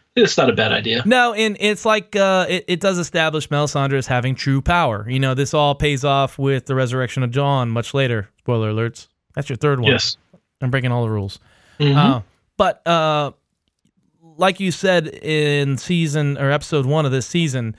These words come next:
Speaker 2: uh, she drinks the poison and doesn't die as a display of her magical power. But that's nothing compared to vomiting a smoke monster out of your J J.
Speaker 1: Oh, yes.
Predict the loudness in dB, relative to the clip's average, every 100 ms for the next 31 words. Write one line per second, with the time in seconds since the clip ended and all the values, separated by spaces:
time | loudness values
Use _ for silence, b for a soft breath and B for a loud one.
0 | b b b b -4 -2 0 0 0 0
1 | -2 -2 -2 0 0 0 0 0 0 0
2 | 0 0 0 -2 -6 _ -2 -2 -2 -4
3 | -2 0 0 -2 0 0 -2 -6 -8 -4
4 | 0 2 2 -2 0 -2 -2 -10 -20 _
5 | _ _ _ 0 2 0 -2 -2 0 0
6 | 0 -2 -2 -4 b b b -2 0 0
7 | 0 -2 -2 -2 0 -2 0 0 0 0
8 | -4 -4 -4 -2 -2 -2 -4 -4 -4 -6
9 | _ _ _ -20 -20 _ _ _ _ 0
10 | 2 2 0 -4 -6